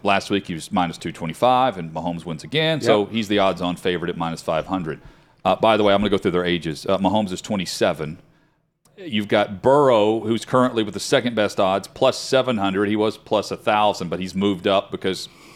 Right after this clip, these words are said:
Speaker 1: the Bengals keep winning. Um, Joe Burrow's twenty-six years old. And Josh Allen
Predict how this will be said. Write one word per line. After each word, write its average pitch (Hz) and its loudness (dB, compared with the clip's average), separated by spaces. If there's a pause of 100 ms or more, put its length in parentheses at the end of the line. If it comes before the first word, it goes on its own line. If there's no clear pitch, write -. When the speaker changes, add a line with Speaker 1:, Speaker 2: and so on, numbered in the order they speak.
(160)
Speaker 1:
the 92 -4
Bengals 82 -4
keep - -10
winning. 127 2 (460)
Um, 82 0 (380)
Joe 110 4
Burrow's 101 4
twenty-six 113 -2
years 87 -2
old. 80 -4 (600)
And 113 0
Josh 165 4
Allen 143 4